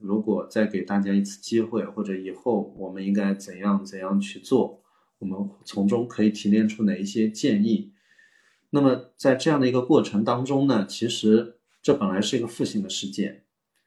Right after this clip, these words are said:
但是通过这个负性的事件，我相信通过这样的一种团培式的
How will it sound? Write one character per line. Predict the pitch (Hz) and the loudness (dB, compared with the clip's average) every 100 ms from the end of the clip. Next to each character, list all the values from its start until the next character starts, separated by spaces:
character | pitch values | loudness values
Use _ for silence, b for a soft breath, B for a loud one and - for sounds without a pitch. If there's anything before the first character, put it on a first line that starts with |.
| _ | _
但 | - 139 | 2 4
是 | 135 135 | 4 -2
通 | - 139 | -2 2
过 | 135 | 2
这 | 135 | 4
个 | 127 | 0
负 | - 135 | -2 -4
性 | 123 | 0
的 | 107 | 0
事 | 107 110 | 0 -4
件， | 101 110 98 | -2 0 0
我 | 90 | -2
相 | - 110 | -2 -2
信 | 107 117 98 | 0 -2 -2
通 | - - 113 | -4 -6 -2
过 | 113 | -2
这 | 110 | -2
样 | 123 | 0
的 | 104 | 2
一 | 101 | 2
种 | 98 87 | -2 -8
团 | - 98 | -8 -6
培 | 117 98 | -6 -10
式 | 101 - | -12 -8
的 | 110 104 - | -4 -4 -6